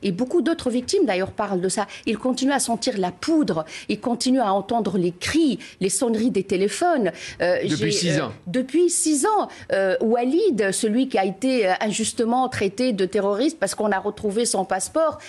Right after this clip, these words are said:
Speaker 1: et alors que c'était une victime, il continue à entendre des sifflements depuis six ans à, dans, à l'oreille. Donc vous voyez,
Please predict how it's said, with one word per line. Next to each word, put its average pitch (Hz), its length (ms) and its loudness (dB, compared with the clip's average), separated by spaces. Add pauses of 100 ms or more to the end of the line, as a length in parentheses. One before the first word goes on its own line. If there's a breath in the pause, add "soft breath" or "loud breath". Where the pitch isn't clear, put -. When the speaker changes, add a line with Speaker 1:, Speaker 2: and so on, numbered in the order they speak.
(100)
Speaker 1:
et - 40 -2
alors 208 240 -2
que 208 100 -8
c'était 208 200 -4
une 202 220 -2
victime, 254 420 0 (220 loud breath)
il 226 180 0
continue 277 560 2
à 208 140 0
entendre 226 160 -2 (340)
des 185 140 -2
sifflements 302 680 2
depuis 226 300 -2
six 285 380 0
ans 427 160 2
à, 185 120 -2
dans, 180 200 0 (240 loud breath)
à 190 120 -4
l'oreille. 170 380 -2 (220 loud breath)
Donc 247 120 0
vous 247 60 -2
voyez, 311 380 0